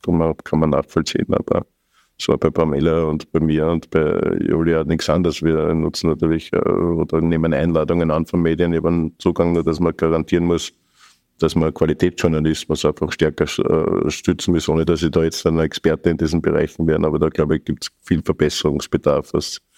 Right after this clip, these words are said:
äh, Zeitungen an sich weniger käuflich macht, weniger Inseraten, äh,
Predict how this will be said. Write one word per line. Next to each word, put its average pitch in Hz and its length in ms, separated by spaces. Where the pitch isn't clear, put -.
äh, - 180
Zeitungen 78 480
an 80 120
sich - 260
weniger 80 600
käuflich - 600
macht, 76 320
weniger 78 320
Inseraten, 73 1000
äh, 76 40